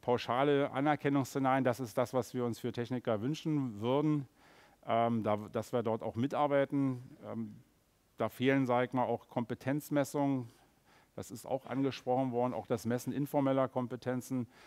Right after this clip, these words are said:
Das sind Sachen, die, sag ich mal, unterentwickelt sind, wo wir, ich sag mal, vielleicht zu wenig Expertise haben im eigenen Umfeld,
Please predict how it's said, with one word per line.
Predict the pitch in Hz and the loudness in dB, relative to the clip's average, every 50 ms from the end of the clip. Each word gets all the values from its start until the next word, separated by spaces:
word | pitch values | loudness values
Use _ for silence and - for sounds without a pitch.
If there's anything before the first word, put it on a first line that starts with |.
| - - _ - | -20 -18 _ -2
Das | 123 113 - | -2 -2 0
sind | - 131 127 123 113 | 0 0 0 0 2
Sachen, | 123 120 117 127 127 123 117 107 | 0 0 0 0 -2 -2 -2 -2
die, | 113 117 117 117 120 120 120 123 104 73 73 120 | -4 -4 -2 -2 -2 -2 -2 -4 -4 -6 -6 -4
sag | 107 117 120 120 | 0 0 0 0
ich | |
mal, | 117 123 | 0 -2
unterentwickelt | - 143 143 156 139 123 95 107 - - 101 90 | 0 2 2 2 2 2 0 -2 -4 -4 -6 -6
sind, | - 95 92 87 90 | -6 -8 -8 -8 -8
wo | 101 104 107 | -8 -6 -4
wir, | 113 110 110 110 107 107 104 107 104 98 71 65 64 82 92 - 113 117 - - - _ _ _ _ _ - - - - - | -2 0 2 2 2 0 -2 -4 -8 -12 -16 -16 -18 -18 -18 -20 -20 -20 -20 -20 -20 _ _ _ _ _ -20 -20 -20 -20 -20
ich | - - - | -20 -12 -6
sag | - 123 120 | -6 -4 -2
mal, | 127 127 123 120 101 | 0 0 -2 -2 -4
vielleicht | - - 127 113 120 113 113 120 131 131 - - | -8 -10 -10 -10 -8 -4 -2 -2 -2 -2 -4 -6
zu | - 123 | -2 0
wenig | 127 127 123 113 | 0 0 0 -2
Expertise | - 120 - - 131 123 - 135 131 127 135 120 | -6 -10 -4 0 0 0 2 0 2 4 6 6
haben | 120 123 123 123 | 6 6 4 2
im | 120 117 - | 0 -2 -2
eigenen | 113 120 120 120 117 | -2 0 0 0 0
Umfeld, | 113 120 117 - 127 120 113 - - | -2 -4 -2 0 0 0 0 -2 -8